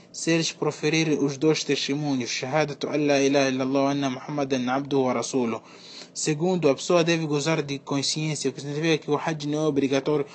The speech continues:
para aquele que é maluco. Terceiro, atingir a puberdade, o que significa que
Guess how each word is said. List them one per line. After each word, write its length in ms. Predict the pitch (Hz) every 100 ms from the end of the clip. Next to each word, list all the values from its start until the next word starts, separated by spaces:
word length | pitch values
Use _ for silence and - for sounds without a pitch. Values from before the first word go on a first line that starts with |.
| - -
para 180 | 139 143
aquele 280 | 170 170
que 140 | 143 160
é 60 |
maluco. 520 | 151 139 143 131 - - - - -
Terceiro, 640 | - 151 - 175 160 131 - - -
atingir 560 | 147 - 165 - 180
a 80 | 160
puberdade, 680 | - 139 147 143 151 135 120 - - - -
o 60 |
que 80 | 147
significa 640 | - 165 147 196 - 160 - - - - - - -
que 340 | - 180 196